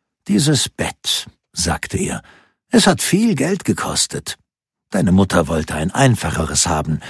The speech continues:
Ich aber gab mich nur mit dem Besten und Teuersten zufrieden. Pernette war schon immer bescheidener und klüger gewesen als ich.“ Es musste viele Jahre her sein,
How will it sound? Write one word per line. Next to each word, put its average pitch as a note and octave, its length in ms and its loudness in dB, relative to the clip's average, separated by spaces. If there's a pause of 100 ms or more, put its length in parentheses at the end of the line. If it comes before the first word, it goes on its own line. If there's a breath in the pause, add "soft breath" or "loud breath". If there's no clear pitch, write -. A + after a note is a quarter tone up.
(400 loud breath)
Ich - 420 2
aber - 340 0
gab - 320 0
mich A2 280 -2
nur G#3 280 0
mit E3 220 0
dem B2+ 220 2
Besten - 500 0
und C2+ 260 -6
Teuersten - 520 -6
zufrieden. - 560 -6 (680)
Pernette - 640 0
war - 140 -2
schon E2 200 -2
immer G#2 240 0
bescheidener E2+ 680 -2 (320 loud breath)
und - 320 -2
klüger - 400 -2
gewesen - 520 -4
als - 180 -6
ich.“ - 320 -12 (1300)
Es - 160 2
musste C3+ 300 2
viele C3 460 2
Jahre G2 500 0
her E2 340 2
sein, D#2 400 0